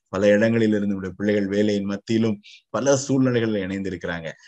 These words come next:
எப்படிப்பட்ட நிலையில இந்த இடத்துல இருந்தாலும், தேவரே, பிள்ளைகளை பாதுகாக்கும்படி, ஆசீர்வதிக்கும்படி, பலப்படுத்தும்படி, வழிநடத்தும்படி ஒப்பு கொடுக்கிறேன். சுகவீனங்கள், வியாகுலங்கள், வருத்தங்கள், பாரங்கள், எதிர்காலத்தை குறித்ததான கலக்கங்கள்,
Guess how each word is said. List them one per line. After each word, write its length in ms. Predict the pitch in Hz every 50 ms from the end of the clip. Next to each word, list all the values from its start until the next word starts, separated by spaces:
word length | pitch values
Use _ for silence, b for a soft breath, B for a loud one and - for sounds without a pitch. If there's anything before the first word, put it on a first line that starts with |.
| b b b
எப்படிப்பட்ட 680 | - 90 - 120 117 113 104 104 107 101 95 98 95
நிலையில 320 | 98 101 110 120 120 117
இந்த 180 | 113 107 104 98
இடத்துல 240 | 98 95 98 98 95
இருந்தாலும், 520 | 95 95 101 101 98 95 95 95 90 87 b b b b - 98
தேவரே, 400 | 101 104 104 104 95 90 87 87 -
பிள்ளைகளை 440 | 104 104 107 98 101 95 95 95 - -
பாதுகாக்கும்படி, 680 | 92 98 110 110 107 104 104 98 101 - 95 92 92 92
ஆசீர்வதிக்கும்படி, 840 | 90 98 110 107 - - 113 107 101 101 92 - 101 95 - 95 92
பலப்படுத்தும்படி, 760 | 98 104 117 117 104 113 110 110 104 101 107 107 104 104 104
வழிநடத்தும்படி 640 | 104 107 127 131 135 135 127 123 131 127 123 113 107
ஒப்பு 200 | - - 101 92
கொடுக்கிறேன். 320 | 98 95 92 87 87 90 - - B B B B B - -
சுகவீனங்கள், 600 | 104 104 110 104 104 101 98 95 95 95 92 87
வியாகுலங்கள், 640 | 95 95 101 110 110 104 104 104 104 101 98 98 95 87
வருத்தங்கள், 600 | 92 101 101 113 110 - - 113 107 104 98 95 85
பாரங்கள், 580 | 92 98 113 120 120 117 117 113 110 107 104 - B B B B
எதிர்காலத்தை 640 | 104 104 117 123 120 123 123 120 120 110 117 110 -
குறித்ததான 520 | 113 104 104 110 104 104 104 104 104 101 101
கலக்கங்கள், 720 | - 110 113 123 120 120 131 127 120 117 113 104 -